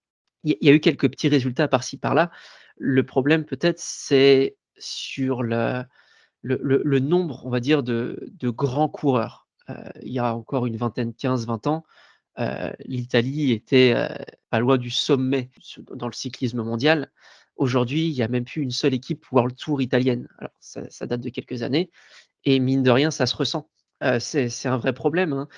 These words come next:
Même si, en tant que nation, l'Italie n'a pas bougé du top trois en termes de nombre cou-, de coureurs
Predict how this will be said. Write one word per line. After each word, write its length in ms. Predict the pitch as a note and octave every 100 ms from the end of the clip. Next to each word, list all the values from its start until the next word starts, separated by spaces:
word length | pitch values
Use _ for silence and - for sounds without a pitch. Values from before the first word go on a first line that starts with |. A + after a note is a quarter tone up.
| - - _
Même 220 | D3 F3
si, 640 | F3+ - - F#3+ G#3 G3+ - -
en 220 | B2+ B2+ _ _ _
tant 120 | D3+
que 180 | D3+ -
nation, 500 | C#3 C3+ - G3+ G3+
l'Italie 600 | C#3 B2+ C3+ D#3+ F#3+ G3
n'a 140 | C3+
pas 320 | B2 D#3 D#3+ E3 - C#3+
bougé 260 | D3+ C#3+ D#3+
du 160 | B2+
top 220 | C3 C3
trois 420 | - - D#3 F3+ -
en 80 | B2+
termes 220 | C#3+ C3
de 80 | B2+
nombre 480 | C#3 F3+ F#3 C#3+
cou-, 220 | C3+ - E3
de 140 | C3+
coureurs 580 | B2+ - C3+ C3+ C3